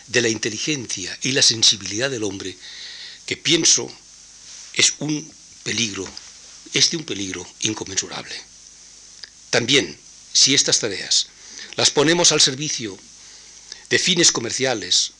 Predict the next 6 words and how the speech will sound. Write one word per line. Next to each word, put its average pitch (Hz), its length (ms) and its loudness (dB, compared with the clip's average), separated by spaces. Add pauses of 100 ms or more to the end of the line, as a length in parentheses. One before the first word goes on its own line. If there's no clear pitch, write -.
(140)
políticos 127 720 0
o 113 100 0
de 104 80 -8
cualquier 110 500 -2
otra 123 240 -4
especie, 107 560 -2